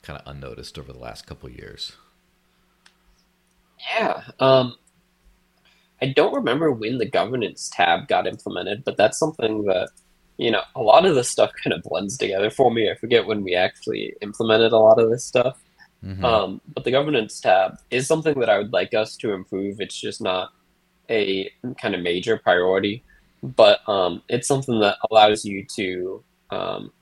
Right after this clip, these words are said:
Speaker 2: take a look at, um, the pro-, the proposals, you know, authoritatively from Core's perspective, see kind of how many votes it needs, all of that kind of thing, easily open it up in, um, whatever the U R L that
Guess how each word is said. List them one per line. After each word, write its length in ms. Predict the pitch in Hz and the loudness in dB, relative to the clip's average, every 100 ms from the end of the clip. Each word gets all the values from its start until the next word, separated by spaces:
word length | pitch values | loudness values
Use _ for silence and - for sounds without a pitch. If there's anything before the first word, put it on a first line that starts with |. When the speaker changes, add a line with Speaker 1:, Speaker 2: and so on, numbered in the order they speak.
| - | -4
Speaker 2:
take 160 | 170 | -4
a 80 | 165 | 0
look 220 | 131 120 | 0 2
at, 260 | 120 107 104 _ _ _ _ _ _ _ | 0 0 -2 _ _ _ _ _ _ _
um, 300 | - 52 50 - _ - | -12 -12 -14 -18 _ -12
the 80 | |
pro-, 200 | 135 139 - | -10 -12 -6
the 120 | 135 123 | 0 0
proposals, 960 | 127 127 117 104 110 107 104 101 - _ - | 0 6 6 8 6 6 4 -2 -12 _ -8
you 160 | 120 | -6
know, 100 | 90 - _ _ _ - | -6 -10 _ _ _ -4
authoritatively 760 | 98 131 143 131 117 110 107 | 4 6 6 6 0 0 -6
from 220 | 104 113 107 | -4 -4 -4
Core's 260 | - 101 | -4 -6
perspective, 680 | - 107 104 101 104 98 107 _ _ _ _ | -6 -2 -2 -2 -4 -6 -8 _ _ _ _
see 600 | _ 120 113 110 110 113 _ | _ -6 -4 -4 -6 -10 _
kind 200 | - 110 | -10 -8
of 140 | 92 - | -8 -6
how 160 | 123 | -4
many 160 | 131 123 | -2 0
votes 300 | 110 107 - | 0 0 -4
it 80 | - | -6
needs, 280 | 113 104 | -6 0
all 120 | 107 104 | 2 2
of 80 | |
that 180 | 107 - | 2 -2
kind 100 | 110 | -6
of 80 | 101 | -8
thing, 280 | 101 98 104 - _ _ - | -6 -8 -10 -18 _ _ -10
easily 520 | 117 120 127 120 110 - | -8 -4 -2 -2 -2 -2
open 300 | 110 117 107 | -2 -2 2
it 80 | |
up 200 | 101 98 | 2 2
in, 380 | 107 104 101 104 - _ _ _ _ | -2 -4 -6 -10 -16 _ _ _ _
um, 460 | 110 95 90 101 107 | -8 -8 -8 -10 0
whatever 380 | 107 104 110 107 | 4 4 2 -2
the 160 | 104 | -2
U 180 | 98 98 - | -2 -4 -4
R 80 | 98 | -4
L 200 | 90 98 | -4 -4
that 220 | 95 | -4